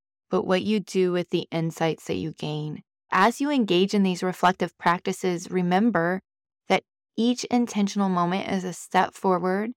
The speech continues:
towards creating a life that you desire. It's a process of reflecting and taking action, reflecting and taking action. So friends, let's bid well to the old with gratitude and welcome the possibilities of the future with intention.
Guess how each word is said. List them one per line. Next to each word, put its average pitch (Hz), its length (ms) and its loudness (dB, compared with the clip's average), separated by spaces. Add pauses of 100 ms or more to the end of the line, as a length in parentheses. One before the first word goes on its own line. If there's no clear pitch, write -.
(120)
towards 196 300 2
creating 180 480 -2
a 175 80 -2
life 170 260 -2
that - 100 -4
you 170 120 -4
desire. 160 600 -2
It's 170 140 -6
a 175 60 -4
process 202 720 0
of 185 140 -6
reflecting 180 600 -4
and 160 140 -6
taking 185 320 -6
action, 180 380 -4
reflecting 170 680 -4
and 160 120 -6
taking - 380 -8
action. - 640 -10 (240)
So 180 160 -8
friends, 247 480 2 (360)
let's 196 220 2
bid 226 240 4
well 247 300 4
to 233 160 -2
the 208 120 2
old 185 520 4 (100)
with 185 200 -2
gratitude 202 760 0 (300)
and 185 120 4
welcome 220 280 4
the 208 100 4
possibilities 202 840 0
of 175 80 -10
the 175 80 -10
future 208 460 -2
with 190 180 -4
intention. 175 680 -6